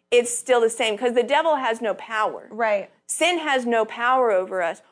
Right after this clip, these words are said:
Speaker 1: once we come into the kingdom of God, once we become Christians. It has no power over us. We have the power to either draw near to God, to submit to him,
Speaker 2: Yeah.
Speaker 1: or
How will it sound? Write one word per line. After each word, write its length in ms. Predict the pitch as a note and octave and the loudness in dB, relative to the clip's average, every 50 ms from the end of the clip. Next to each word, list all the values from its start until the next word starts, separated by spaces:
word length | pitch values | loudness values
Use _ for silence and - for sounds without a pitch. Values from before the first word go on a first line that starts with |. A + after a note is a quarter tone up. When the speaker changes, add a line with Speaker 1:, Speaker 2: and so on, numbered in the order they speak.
| _ - | _ -4
Speaker 1:
once 220 | A#3+ A#3 A3 - | -2 -2 -2 -4
we 240 | C#4 - G#3 G#3 G3+ | -8 -6 -6 -6 -6
come 200 | G#3 - A3 G#3 G#3 | -4 -8 -6 -6 -4
into 180 | G3+ G#3 G#3+ | -6 -6 -8
the 100 | G#3 G3+ | -12 -12
kingdom 300 | G#3 G#3+ G#3 G3 F#3+ F#3+ F#3 | -12 -12 -12 -12 -12 -12 -14
of 80 | F3 | -8
God, 200 | - F#3+ F3 F3+ - | -4 -2 -2 -2 0
once 240 | G#3+ A#3 B3+ B3+ - | 0 0 0 -2 -4
we 80 | C4 A3+ | -6 -4
become 400 | G#3+ G#3 G#3 A3+ G#3 G3 F3 - | -4 -4 -4 -4 -6 -6 -6 -8
Christians. 560 | - A3 G3 G3+ - - - - - - - _ _ _ _ | -4 -4 -4 -4 -6 -10 -18 -20 -20 -20 -20 _ _ _ _
It 140 | - C#4 - | -2 -2 0
has 280 | - C#4+ C#4+ D#4 D#4 - | 0 0 0 0 2 2
no 140 | C#4 B3+ A#3+ | 2 0 0
power 460 | B3 - A#3+ A#3+ C4 C4+ B3+ A3 F#3+ | 0 -2 0 2 2 4 4 2 2
over 240 | F3 E3+ E3+ F3+ E3+ | 0 -2 -2 -4 -4
us. 180 | C#3+ F#3 - - | -4 -4 -6 -8
We 240 | - G#3 B3 D4 D#4+ | -8 -4 -4 -2 -4
have 300 | C#4+ C#4 C#4 C4 B3+ B3+ | -4 -2 -2 -2 -2 0
the 100 | - F#3 | -2 -6
power 560 | - - A#3 B3 C#4 C4+ A#3 G3 F3 F3+ A3+ - _ _ _ _ _ | -6 -4 -2 0 2 2 2 2 0 -4 -6 -10 _ _ _ _ _
to 160 | C4+ - - | -2 0 2
either 400 | A3 A3 A3 A3 A3 G#3+ A3 G#3+ - - _ _ _ _ | 2 2 4 4 2 2 2 0 -6 -16 _ _ _ _
draw 320 | G#3 G#3+ A3 A3+ B3 B3+ B3+ | 0 4 6 6 6 6 4
near 260 | B3 A#3+ A#3+ B3 C4 | 2 2 2 0 0
to 160 | B3 - A3 G3+ | 0 -2 -4 0
God, 420 | G3 F#3 F#3+ F#3+ G#3 A#3 C4 C4 - - _ _ _ | 2 2 2 2 0 0 -2 -6 -10 -18 _ _ _
to 240 | - C4 B3 A#3+ A#3+ | -4 -2 -2 -2 -2
submit 580 | A3+ - - A#3 A#3 A#3 A3+ A#3 C4 C#4 C#4 - | -2 0 2 2 2 2 2 2 0 0 0 -4
to 120 | C4 B3 | -6 -6
him, 340 | B3 B3 B3+ C4+ D4 D#4+ F4 - _ _ - | -4 -4 -4 -2 -2 -4 -6 -10 _ _ -6
Speaker 2:
Yeah. 280 | B3 B3+ A#3+ D#4+ F4+ | -2 2 2 4 6
Speaker 1:
or 300 | D#4+ C#4 B3+ B3 B3+ B3 | 6 6 4 4 0 -4